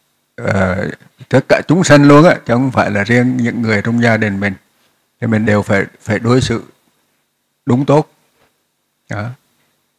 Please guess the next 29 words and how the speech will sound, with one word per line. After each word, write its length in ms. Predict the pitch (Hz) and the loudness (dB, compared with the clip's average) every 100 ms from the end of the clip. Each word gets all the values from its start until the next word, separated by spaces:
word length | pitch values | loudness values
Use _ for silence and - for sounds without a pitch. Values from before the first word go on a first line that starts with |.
| _ | _
Thì 100 | - | -4
mới 120 | 110 113 | 0 2
được. 220 | 101 - _ _ _ _ _ _ _ _ _ _ _ _ _ _ _ _ _ _ _ _ _ _ _ | 2 -2 _ _ _ _ _ _ _ _ _ _ _ _ _ _ _ _ _ _ _ _ _ _ _
Cho 100 | - | 2
dù 240 | 139 139 131 | 4 6 4
mình 160 | 131 | 4
có 100 | 123 | 2
biết 200 | 139 165 | 4 4
đó 220 | 160 135 165 | 6 6 6
là, 480 | 143 117 110 107 107 - | 6 6 4 0 -2 -8
là 400 | 107 101 110 110 | -6 -4 -2 -2
cái 160 | 143 | 0
người 200 | 143 123 | 2 2
thân 240 | 113 135 143 | 2 2 2
của 100 | 127 | 0
mình, 380 | 127 113 104 104 - _ _ _ _ _ - | 2 0 -2 -6 -12 _ _ _ _ _ -4
như 180 | 131 135 | 2 4
là 160 | 120 | 4
cha 220 | 90 123 120 | 2 2 4
mẹ 220 | 117 101 | 2 2
mình 220 | 110 101 | 0 -4
chẳng 160 | - 107 | -4 -2
hạn 240 | 101 95 | -2 -2
đó, 60 | 120 - _ _ _ _ _ _ _ _ _ _ _ _ _ _ - | -6 -12 _ _ _ _ _ _ _ _ _ _ _ _ _ _ -10
thì 200 | 110 107 | -6 -2
khi 180 | 139 | 2
mình 200 | 143 123 | 2 2
biết 200 | 123 165 | 4 4
á, 100 | 185 | 4